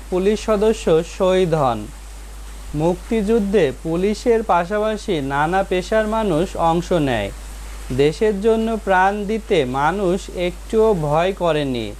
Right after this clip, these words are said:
তাদের কথা ভেবে রিতা ও রবিনের গর্ব হয়।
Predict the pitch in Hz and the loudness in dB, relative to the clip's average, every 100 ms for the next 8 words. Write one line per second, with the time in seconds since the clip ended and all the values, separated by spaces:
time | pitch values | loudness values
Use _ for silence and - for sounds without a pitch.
0 | - - - - - - 156 151 175 208 | -16 -18 -18 -16 -10 2 4 4 2 -2
1 | 214 214 208 226 208 226 196 147 127 143 | 0 -2 0 -2 0 0 2 2 0 -2
2 | 190 - 208 175 196 185 160 156 151 160 | -4 0 2 4 2 0 0 0 2 2
3 | 170 220 214 185 185 143 151 165 170 185 | 0 -2 -2 -2 -4 0 2 2 0 0
4 | 170 139 110 | 2 2 0